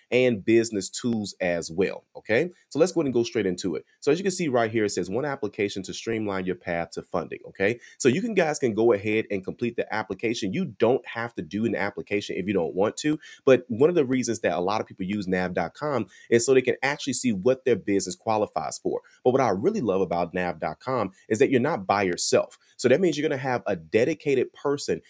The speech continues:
that you can call, and it's more, it's a little bit more than customer service. Customer service is just answering questions. This is someone who's gonna be actually telling you exactly what you need to do in order to get funding for your business, whether you need a thousand dollars or whether you need two hundred and fifty thousand,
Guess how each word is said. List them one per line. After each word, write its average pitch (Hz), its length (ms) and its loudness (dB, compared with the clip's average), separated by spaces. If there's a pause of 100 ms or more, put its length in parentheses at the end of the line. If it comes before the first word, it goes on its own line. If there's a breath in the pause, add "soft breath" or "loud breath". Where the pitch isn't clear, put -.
that 95 200 0
you 180 80 -4
can 143 200 -4
call, 101 540 0 (160 soft breath)
and 127 80 8
it's 135 100 6
more, 262 280 -2
it's 185 140 0
a 196 40 -4
little 294 200 -2
bit 202 160 2
more 143 240 0
than 113 140 -2
customer 101 360 -4
service. 92 360 -4
Customer 220 320 -4
service 135 420 -4
is 98 120 -6
just 101 220 -2
answering 104 400 -4
questions. - 500 -6 (220 loud breath)
This 240 160 6
is 311 140 -2
someone 135 300 0
who's 123 180 -2
gonna 113 160 0
be 101 220 -4
actually 113 340 -6
telling 139 260 -2
you 107 140 -2
exactly 98 480 0
what 170 240 -2
you 160 60 -6
need 139 220 -2
to 92 80 -6
do 85 260 -6 (200 loud breath)
in 98 180 4
order 123 180 4
to 139 120 -4
get 113 180 2
funding 113 420 0
for 101 180 2
your 87 160 0
business, 87 460 -2 (200 soft breath)
whether 98 200 4
you 92 200 0
need 87 320 0
a 78 100 -8
thousand 143 420 0
dollars 131 340 -2
or 101 80 0
whether 113 180 4
you 110 120 -4
need 101 220 -2
two 175 180 -2
hundred 120 200 -2
and 95 100 0
fifty 95 200 -4
thousand, 85 420 -4